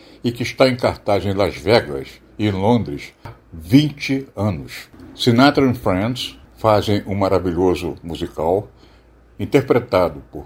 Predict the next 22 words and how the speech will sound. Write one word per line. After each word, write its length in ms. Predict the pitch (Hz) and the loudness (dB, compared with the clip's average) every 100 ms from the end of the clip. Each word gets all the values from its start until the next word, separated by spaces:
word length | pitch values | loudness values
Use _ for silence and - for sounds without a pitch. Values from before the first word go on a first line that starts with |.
| - | -2
Frank 240 | 123 143 | 2 2
Sinatra, 500 | - 147 131 139 135 131 - - - - - | 2 2 2 0 -6 -10 -14 -20 -20 -20 -6
Jim 160 | 139 | -2
Martin 540 | 123 98 95 - 107 - - | 2 2 -2 -4 -10 -8 -12
e 40 | |
Sammy 320 | - 131 107 | -4 -2 0
Davis 280 | 85 90 113 | 0 -2 0
Júnior 320 | 113 117 131 127 _ _ _ _ - | 2 2 0 -4 _ _ _ _ -8
em 60 | 127 | 0
uma 140 | 131 | 2
montagem 760 | 143 135 127 98 98 113 117 123 - | 4 2 4 2 2 -2 -4 -6 -4
reeditada 840 | 82 139 135 127 - 92 95 95 | 6 6 6 0 0 0 0 -2
pelos 280 | 104 98 92 | -4 -6 -4
ingleses 640 | 98 85 98 95 110 - - _ - - - 87 | -2 2 2 2 -4 -12 -20 _ -20 -20 -20 -4
Mark 420 | 95 107 - - | 0 0 0 2
Adams, 560 | 98 98 110 123 - - _ - - _ _ | 2 2 -2 -4 -10 -20 _ -20 -20 _ _
Richard 400 | 101 127 131 117 | 0 2 0 -2
Shelton 580 | - 107 113 117 117 123 - - | 2 4 4 0 -4 -6 -12 -10
e 140 | 90 - | -10 0
George 520 | 101 113 117 - 101 | 2 4 2 -4 -12
Daniel 420 | 85 95 104 104 | -2 0 0 -2
Long. 400 | 87 107 127 | 0 2 4